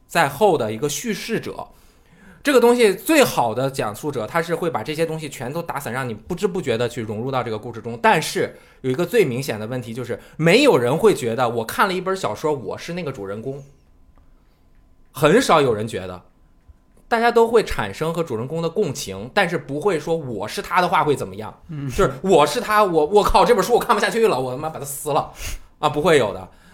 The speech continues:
Speaker 1: 但是游戏更多的是第二人称叙事，采用第二人称叙事的游-，呃，的游-，的文-，传统作品是非常少的，第二人称是你。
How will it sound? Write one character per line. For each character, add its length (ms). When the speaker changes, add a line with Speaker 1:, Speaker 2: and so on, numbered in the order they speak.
Speaker 1:
但 180
是 120
游 200
戏 200
更 200
多 140
的 60
是 120
第 140
二 180
人 140
称 120
叙 180
事， 280
采 200
用 140
第 120
二 200
人 140
称 160
叙 220
事 200
的 140
游-， 260
呃， 140
的 320
游-， 380
的 260
文-， 200
传 260
统 140
作 140
品 140
是 80
非 180
常 140
少 200
的， 100
第 100
二 120
人 120
称 100
是 120
你。 600